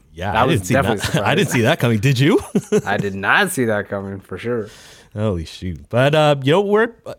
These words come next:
Speaker 1: at that part of the episode now. I mean, dude, the, we're guessing the Rotten Tomato score, but
Speaker 2: Mm-hmm.
Speaker 1: these M C U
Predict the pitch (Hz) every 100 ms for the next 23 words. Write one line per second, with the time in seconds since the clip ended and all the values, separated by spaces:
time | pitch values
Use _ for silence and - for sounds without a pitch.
0 | _ _ 151 196 196 180 - 190 160 143
1 | 147 - 107 90 87 90 87 107 104 82
2 | - 120 82 110 - - _ _ _ _
3 | _ _ _ _ 85 80 82 87 - -
4 | 117 113 107 98 - 90 73 - - -
5 | _ 127 104 - - - 104 98 113 160
6 | - - _ 95 98 110 180 226 247 -
7 | - - - - - 143 175 165 175 170
8 | 165 165 156